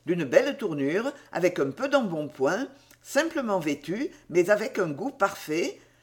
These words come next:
à une dame dont personne ne pouvait critiquer ni les manières, ni l'apparence, et qu'un étranger aurait probablement remarqué en disant : «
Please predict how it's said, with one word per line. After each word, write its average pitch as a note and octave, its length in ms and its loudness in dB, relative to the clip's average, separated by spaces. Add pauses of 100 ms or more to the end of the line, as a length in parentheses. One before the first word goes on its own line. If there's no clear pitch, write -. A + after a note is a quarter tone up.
(260)
à C4+ 100 4
une A#3 220 4
dame A#3 360 4
dont G3 160 0
personne C#4 580 -2
ne F3+ 80 0
pouvait D#3 300 -4
critiquer A3+ 640 -4
ni A3 160 -4
les C4 100 0
manières, E3 580 0 (220)
ni G#3 140 -4
l'apparence, F3+ 760 0 (520)
et B3+ 120 0
qu'un F#3 200 2
étranger A3+ 580 0
aurait B3+ 240 0
probablement A3+ 640 0
remarqué G3 520 -2
en C#4 100 0
disant : « F3+ 540 2